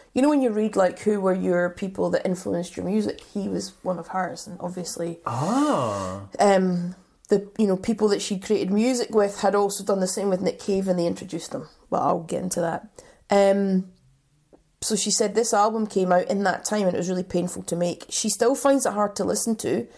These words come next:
Speaker 1: and hasn't for a lot of years. Um, she said she knows that a lot of people were really disappointed with it, but she doesn't regret it at all, and she actually thinks it's probably one of her strongest works.
Speaker 2: Wow.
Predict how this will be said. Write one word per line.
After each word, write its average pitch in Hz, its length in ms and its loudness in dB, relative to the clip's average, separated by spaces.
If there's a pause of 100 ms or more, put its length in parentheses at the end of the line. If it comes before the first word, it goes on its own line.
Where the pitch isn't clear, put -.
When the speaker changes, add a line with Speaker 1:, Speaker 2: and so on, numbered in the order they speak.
(400)
Speaker 1:
and 190 160 2
hasn't 190 340 0 (240)
for 202 100 2
a 185 60 6
lot 196 200 4
of 190 60 0
years. 240 480 0 (480)
Um, 196 460 4
she - 160 -2
said 202 360 2 (100)
she - 180 -2
knows 226 380 4
that - 120 2
a 214 40 0
lot 208 160 0
of - 100 -10
people 196 240 -4
were 185 100 2
really 180 200 0
disappointed 240 580 -2
with 226 160 2
it, - 160 -2
but - 100 -4
she 208 120 -12
doesn't 175 340 -2 (560)
regret 185 420 -2
it - 60 -4
at 185 180 -10
all, 170 240 -2
and 180 140 -6
she 190 160 -6 (160)
actually - 440 -2
thinks - 340 -8
it's - 100 -14
probably 185 400 -2
one 185 240 -2
of 190 100 -4
her 196 120 -6
strongest 180 640 -6
works. - 500 -6
Speaker 2:
Wow. 120 360 -4